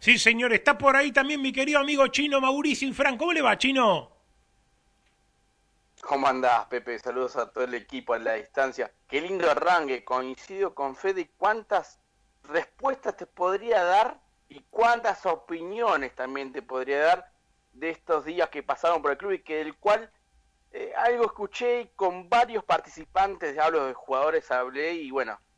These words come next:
Speaker 2: qué contarte, Pepe, más adelante.
Speaker 1: Tenemos, eh, panel, eh, bastante nutrido. Hoy anda por allí también Dolores San Pellegrini. ¿Cómo, cómo le va?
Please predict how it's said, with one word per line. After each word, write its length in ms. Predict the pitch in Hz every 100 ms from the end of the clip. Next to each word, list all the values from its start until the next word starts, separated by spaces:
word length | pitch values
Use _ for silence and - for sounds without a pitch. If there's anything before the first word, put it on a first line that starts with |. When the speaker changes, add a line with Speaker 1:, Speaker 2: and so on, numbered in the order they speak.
| _
Speaker 2:
qué 220 | - 190 202
contarte, 840 | 170 165 165 196 160 139 - -
Pepe, 400 | - 151 139 135
más 240 | 143 139
adelante. 540 | 127 127 123 107 104 - - _ - _ - - - - _
Speaker 1:
Tenemos, 760 | 190 254 269 262 247 220 -
eh, 120 | - 196
panel, 840 | 196 214 262 269 247 208 151 -
eh, 80 | 185
bastante 460 | 185 - 277 269 254
nutrido. 400 | 233 269 269 247
Hoy 120 | 262
anda 220 | 247 233
por 120 | 226
allí 200 | 226 262
también 300 | 247 233 254
Dolores 320 | 233 247 254
San 180 | - 247
Pellegrini. 580 | 233 240 247 226 214 214
¿Cómo, 380 | 240 269 277 262
cómo 160 | 339 320
le 80 |
va? 300 | 233 202 220